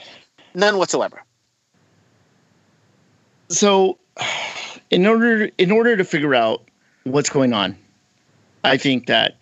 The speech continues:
Speaker 2: it would be a good idea to reach out and, and ask for some help. What do you think, Lewis?
Speaker 1: Of course. All right, guys. So we have a very special treat for you tonight.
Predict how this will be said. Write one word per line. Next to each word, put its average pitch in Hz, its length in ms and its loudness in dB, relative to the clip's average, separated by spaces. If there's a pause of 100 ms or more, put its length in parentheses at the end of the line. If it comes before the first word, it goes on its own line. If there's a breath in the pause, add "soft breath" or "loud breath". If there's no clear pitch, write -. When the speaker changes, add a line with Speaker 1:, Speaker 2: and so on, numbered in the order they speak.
(100)
Speaker 2:
it 135 80 0
would 123 140 0
be 127 140 0
a 117 40 0
good 120 140 2
idea 104 360 2
to - 140 -4
reach 110 220 0
out 104 260 2 (400)
and, 117 240 0 (140)
and 107 540 2
ask 120 220 0
for 120 100 0
some 110 160 -2
help. - 260 -6
What 120 80 2
do 110 60 0
you 107 60 -2
think, - 180 -6
Lewis? - 320 -8 (1900 soft breath)
Speaker 1:
Of - 100 -8
course. - 440 -2 (1120 loud breath)
All 139 120 4
right, 139 140 4
guys. 139 240 2
So 160 140 0
we 175 220 0
have 160 440 0
a 151 120 0
very 147 300 -2
special 143 440 -4
treat 143 260 -6
for - 160 -4
you 139 440 0 (420 soft breath)
tonight. 151 600 0